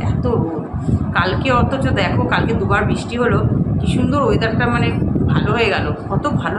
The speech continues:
ছিল কালকে ওয়েদারটা। বললাম না যে এরকম ওয়েদার থাকলেও তবু ঠিকঠাক আছে, বাস আবার শুরু হয়ে গেছে। সকাল থেকে মারাত্মক গরম, কালকে রাত্রি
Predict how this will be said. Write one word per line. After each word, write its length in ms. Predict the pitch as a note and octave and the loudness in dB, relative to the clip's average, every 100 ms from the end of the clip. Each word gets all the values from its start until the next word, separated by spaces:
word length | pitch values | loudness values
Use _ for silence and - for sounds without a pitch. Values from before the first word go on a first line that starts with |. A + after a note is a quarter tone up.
| A3 | -2
ছিল 120 | - G3+ | -2 -2
কালকে 260 | G3+ F#3+ G#3+ | -2 0 0
ওয়েদারটা। 300 | F#3 - - | -2 0 0
বললাম 260 | F#3+ B3 C#4+ | 0 2 0
না 60 | |
যে 100 | C4+ F#4 | 0 -2
এরকম 220 | F#3+ G#3+ | -2 -2
ওয়েদার 360 | A3+ A#3 B3+ B3 | -2 -2 -2 -2
থাকলেও 240 | C4 D4 | 0 0
তবু 160 | C4 - | 2 0
ঠিকঠাক 320 | G#3+ G#3 G#3 F3 | 0 -2 -2 -2
আছে, 160 | C#3+ - - - - - | -2 -2 -2 0 0 0
বাস 200 | F#3+ F#3+ F3+ | 0 0 0
আবার 220 | E3 A3 | 0 0
শুরু 140 | - - F3+ | 0 2 2
হয়ে 120 | E3+ | 2
গেছে। 220 | D#3+ - - | 0 0 -2
সকাল 240 | - - F#3+ | -2 -2 -2
থেকে 160 | - - - | 0 -2 0
মারাত্মক 440 | C3 E3 - A3 - | 0 0 0 0 -2
গরম, 200 | D3+ C#3+ | -2 -2
কালকে 180 | - - | -2 0
রাত্রি 360 | F#3 D#3+ - | 0 0 0